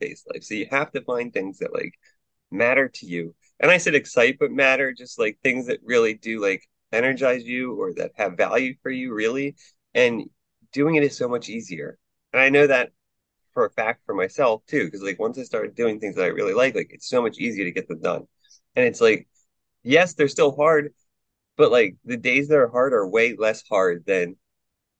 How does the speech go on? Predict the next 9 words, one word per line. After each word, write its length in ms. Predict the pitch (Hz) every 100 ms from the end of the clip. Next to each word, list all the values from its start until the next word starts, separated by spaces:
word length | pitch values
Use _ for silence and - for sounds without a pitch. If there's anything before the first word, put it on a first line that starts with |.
| -
if 200 | 123 120 -
I, 180 | 110 104
you 120 | 101
know, 300 | 92 95 - -
actually 300 | 113 107 123
didn't 180 | 101 98
wanna 160 | 90 85
do 180 | - -
it. 120 | -